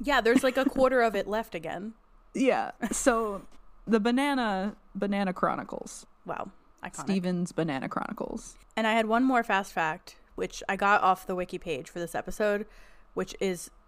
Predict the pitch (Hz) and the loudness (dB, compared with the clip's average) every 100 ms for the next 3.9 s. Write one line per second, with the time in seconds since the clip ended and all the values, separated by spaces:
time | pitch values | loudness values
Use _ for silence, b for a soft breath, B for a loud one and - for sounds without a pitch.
0 | - 196 - - - 240 220 269 262 247 | -8 -6 -6 -8 4 6 8 6 4 0
1 | - - 220 214 220 233 196 180 185 196 | -2 2 4 4 4 2 2 2 2 0
2 | 214 - 185 190 - 165 180 220 226 185 | -2 -2 -2 -2 -4 -2 0 0 2 2
3 | 180 - 160 - 180 - - 80 - | 2 0 -4 -4 -10 -8 -6 -6 -8